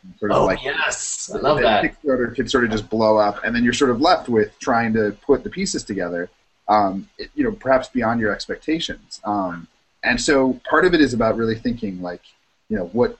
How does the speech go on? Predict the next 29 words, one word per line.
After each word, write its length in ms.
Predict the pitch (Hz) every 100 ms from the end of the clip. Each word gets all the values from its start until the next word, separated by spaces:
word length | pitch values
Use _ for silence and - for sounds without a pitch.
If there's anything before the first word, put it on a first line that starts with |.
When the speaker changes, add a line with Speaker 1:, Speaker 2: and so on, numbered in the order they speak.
| 110
Speaker 1:
how 220 | 135 131
is 100 | 127
this 100 | 110
project 300 | - 104 95
gonna 140 | 95
grow? 260 | 87 104 92
And 140 | 131
you 80 | 175
guys, 200 | 190 175
I 100 | 151
think, 220 | - 135 107
were 200 | 139 165
very 240 | 120 95
ready. 260 | 90 85 - -
I 60 | 107
mean, 100 | 107
I 60 |
think 180 | 107 110
it's 140 | 110
a 60 | 107
testament 520 | - 113 - 110 95
to 300 | - 95 90 - _ _ _ -
how 140 | 117
ready 220 | 110 110
you 160 | 101 101
were, 280 | 139 139 95
that 200 | 95 110
you're 80 |
still, 360 | - 113 101 -